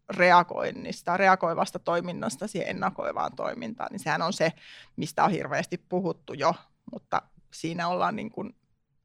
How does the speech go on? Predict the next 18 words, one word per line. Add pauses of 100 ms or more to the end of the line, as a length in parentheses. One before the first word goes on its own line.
ottamassa
sitä
hyppäystä
sinne
suuntaan,
mutta
vielä
on
aika
paljon
sitä
työtä
niiden
olemassa
olevien
kiinteistöjen
kanssa,
että,